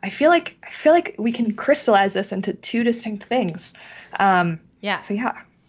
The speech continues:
Speaker 2: No, and I'm glad because I, w-, like, in that particular essay, she doesn't have, like, a whole thing on the suffrage movement, but it should have its own space. And, like, so I'm glad that we kind of had time to dive into that there, too.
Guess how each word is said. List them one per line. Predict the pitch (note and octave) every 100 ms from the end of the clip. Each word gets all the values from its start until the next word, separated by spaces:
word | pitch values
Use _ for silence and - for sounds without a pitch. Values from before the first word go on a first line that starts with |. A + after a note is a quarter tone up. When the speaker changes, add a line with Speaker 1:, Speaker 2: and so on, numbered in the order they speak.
| _ A3
Speaker 2:
No, | A#3+
and | A#3+
I'm | B3+
glad | B3 B3+ B3
because | C4 B3
I, | A#3 G#3+ - -
w-, | F#3 F#3+ -
like, | F#3+ F#3 F3+ -
in | G#3+ A3
that | G#3 G3+ -
particular | G3+ G3+ F#3+ F#3 F3+ F3+ -
essay, | E3+ E3 F3+
she | F3 F#3+
doesn't | E3 D#3+ F3 E3+
have, | F#3 F3
like, | F3
a | F3
whole | F#3 F3
thing | F#3 F3
on | C3+ D#3+
the | E3
suffrage | - D#3+ F3 E3+
movement, | F3+ F3 F3+
but | E3+ E3
it | D#3
should | - F3 F3
have | E3 E3
its | D#3+
own | - D#3+ D#3+
space. | - E3+ D#3 E3
And, | E3 D#3+
like, | D#3+ D#3+
so | - E3+
I'm | E3
glad | D#3+
that | D#3+
we | E3
kind | D#3+ E3+ D#3
of | - -
had | F3 D#3
time | - D3+ D#3
to | D3+
dive | D3+ -
into | C3 - -
that | - -
there, | - G#2
too. | - G2+ -